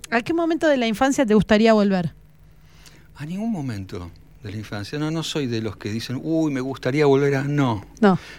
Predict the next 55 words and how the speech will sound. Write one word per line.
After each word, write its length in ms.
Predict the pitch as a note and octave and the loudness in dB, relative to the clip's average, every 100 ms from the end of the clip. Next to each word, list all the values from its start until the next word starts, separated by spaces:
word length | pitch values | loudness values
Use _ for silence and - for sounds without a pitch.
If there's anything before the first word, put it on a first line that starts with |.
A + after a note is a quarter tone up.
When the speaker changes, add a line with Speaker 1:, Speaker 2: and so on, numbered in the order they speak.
| - | 2
Speaker 2:
No, 140 | G#3 | 4
y 40 | F#3 | 6
ojo 260 | G3 G3+ | 4 4
que 60 | E3+ | 6
tuve 160 | F#3 F3 | 6 6
una 140 | D#3 | 6
infancia 440 | C#3+ F3 E3+ D#3 | 2 0 -2 0
muy, 380 | C3+ C#3 C3+ B2+ | 0 2 2 2
muy 460 | A2+ A#2 A2+ G#2 G2 | 2 2 2 0 -2
placentera 680 | A2+ G#2+ B2 A#2 G#3 F#3 C#3 | 0 2 2 4 6 6 4
en 80 | |
un 60 | A#2 | 4
montón 320 | A2+ A#2 B2+ | 2 2 2
de, 180 | B2 A2 | 0 0
de 140 | G2+ | -4
cuestiones, 420 | A2 A#2+ - A3 - | -6 -6 -2 0 0
Speaker 1:
Sí, 60 | |
Speaker 2:
pero 140 | - - | 2 4
Speaker 1:
pero 180 | - | 4
Speaker 2:
no, 180 | - D#3+ | 4 4
Speaker 1:
estás 160 | D#3 D4 | 4 4
Speaker 2:
no. 60 | |
Speaker 1:
bien. 200 | A3+ F#3 - - | 4 0 -6 -6
Speaker 2:
No, 140 | F3+ | -4
estoy 240 | D3+ - D#3 | -4 -4 -2
bien. 240 | A#2+ G#2 - - - - | 0 -2 -6 -12 -14 0
Speaker 1:
Eh, 500 | B3+ A#3+ A#3+ A#3 - - | 4 6 4 2 -2 -6
em, 680 | A#3+ A3+ A3 A3 A3 A3 G#3+ | -2 -2 0 0 0 -2 0
¿para 200 | B3 C4+ | 2 2
qué 160 | - | 0
sirve 300 | E4 F#4 D#4+ | 0 2 2
el 80 | D4+ | 4
arte? 400 | D4+ B3+ - F#3+ | 4 2 2 2
Si 160 | D3+ A#3+ | 2 0
es 60 | |
que 120 | G#3+ A#3 | 2 0
sirve 320 | - B3 A3+ | 2 2 2
para 200 | A3+ C#4 | 2 2
algo. 260 | G#3 F#3+ | 4 4
Speaker 2:
Yo 140 | F3 D#3 | 2 2
espero 280 | - E3+ D#3 | 2 2 2
que 120 | A#2+ | 0
sirva 280 | - C3 B2 | 0 0 2
para 220 | G#2 G2+ | 2 2
nada. 460 | G2 E2+ F2 F2 - - - | 2 2 -2 -4 -10 -12 -8
Yo 140 | - A#2+ | -4 -2
soy 220 | - C3 | 4 6
de 100 | B2+ | 6
los 120 | G2 | 4
que, 220 | - G2 - - - | 2 -2 -2 -10 -8
eh, 140 | G2+ F2+ | -6 -4
milito 720 | F#2+ G2 A2 A#2+ D#3+ D#3+ C#3+ | 2 6 8 8 6 4 2
por 140 | A#2 | 2
la, 420 | G#2 G2 F#2+ F#2 F#2 | 2 2 0 0 -4
eh, 160 | F#2+ | -6